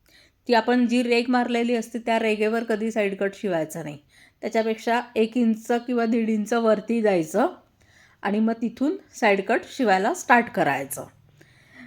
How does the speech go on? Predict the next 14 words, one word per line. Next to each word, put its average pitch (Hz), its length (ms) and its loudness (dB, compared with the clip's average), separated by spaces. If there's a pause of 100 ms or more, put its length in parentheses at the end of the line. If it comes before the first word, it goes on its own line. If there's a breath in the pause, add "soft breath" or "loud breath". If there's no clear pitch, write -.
(120 loud breath)
अं, 190 340 -2
बाहीचं 208 420 2
कटिंग 226 520 0
मी 226 80 0
तुम्हाला 220 380 -2
already 214 580 0 (1000 loud breath)
बऱ्याच 214 480 2 (140)
व्हिडिओमध्ये 208 540 2
दाखवलेलं 196 580 2
आहे. 190 340 0 (760 soft breath)
तिथे 208 340 0
बघा, 196 420 0
सेम 214 500 0
आहे, 190 300 -2